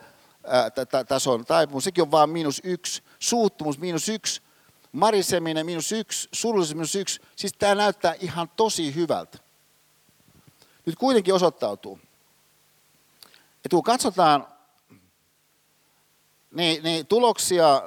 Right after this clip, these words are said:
ää, mitä syntyy, niin, niin, ää, näiden pariskunnien viidentoista minuutin, ää, mittaisten keskusteluiden aikana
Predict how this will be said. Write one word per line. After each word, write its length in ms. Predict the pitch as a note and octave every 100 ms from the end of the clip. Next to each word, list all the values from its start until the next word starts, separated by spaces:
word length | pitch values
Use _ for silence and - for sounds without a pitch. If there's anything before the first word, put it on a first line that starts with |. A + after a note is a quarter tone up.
| D2 A2+
ää, 280 | A2+ A2
mitä 200 | D3+ F#3
syntyy, 640 | D#3+ A#3 G#3+ - D#3+ C#3 _ _ _ _ _ _ _ _ _ _ _ _ _ _ _ -
niin, 340 | D3 E3 D#3 D#3
niin, 300 | D#3 D3+ D3
ää, 340 | D3+ C#3+ B2+
näiden 220 | D#3 D#3+
pariskunnien 840 | G3 G#3 E3+ E3 D3+ D3 C#3+ C3 A2+ - B2 C#3
viidentoista 380 | A3+ A3 D#3 D3+
minuutin, 680 | F3 D3+ C#3 C3 - - G#2+ _ _ _ _ _ _ _ _ _ _ _
ää, 240 | D#3+ D3 C3 - - G#2 _ _ _ - _ _ _ _ _ _ _ _ _ -
mittaisten 540 | F#3 - D#3+ - D3+
keskusteluiden 1040 | G3 F#3+ F3 - D3+ C3+ - C3+ B2+ G#2+ _ _ _ _ _ _ _ _ _ _ - _ _ _ _ -
aikana 460 | F3 G3+ E3+ D3